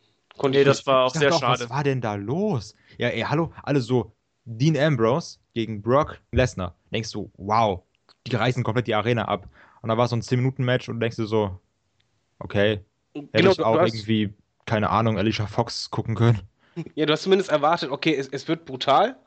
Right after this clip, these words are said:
Speaker 1: gerade wegen der Regelung, es, das, das wird halt den beiden zugutekommen. Lesnar ist halt eh kein Techniker, aber das wird zumindest eine Schlacht werden, gerade wegen den Promos vorher halt, wo, wo es einen Beatdown ohne Ende gab, aber Ambrose immer wieder aufstand, aber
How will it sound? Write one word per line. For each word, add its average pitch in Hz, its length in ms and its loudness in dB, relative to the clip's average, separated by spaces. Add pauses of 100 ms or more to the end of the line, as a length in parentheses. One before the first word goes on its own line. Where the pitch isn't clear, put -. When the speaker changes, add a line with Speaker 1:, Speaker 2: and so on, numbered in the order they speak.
(460)
Speaker 1:
gerade 139 280 2
wegen 156 160 -2
der 147 140 0
Regelung, 156 480 -4 (100)
es, 135 240 -12
das, 127 460 -6
das 127 280 -10
wird 139 160 -4
halt 135 200 0
den 127 100 -4
beiden 127 260 2
zugutekommen. 120 680 -4 (300)
Lesnar 135 300 -2
ist 127 100 -6
halt 113 140 -4
eh 139 100 -4
kein 143 160 -2
Techniker, 147 340 -6
aber 120 80 -4
das 123 140 -6
wird - 120 -8
zumindest 143 320 -4
eine 117 60 -8
Schlacht - 360 -4
werden, 131 180 -2
gerade 123 260 -2
wegen 123 160 -4
den 113 260 -8 (420)
Promos 147 340 -2
vorher 151 460 2
halt, 127 240 0
wo, 123 280 -4
wo 123 100 -12
es 123 100 -12
einen 127 100 -12
Beatdown 139 340 -2
ohne 123 140 -4
Ende 143 180 -2
gab, 139 200 0
aber 123 160 -6
Ambrose 127 280 -10
immer 120 160 -8
wieder 120 140 -6
aufstand, 143 360 -6
aber 123 340 -4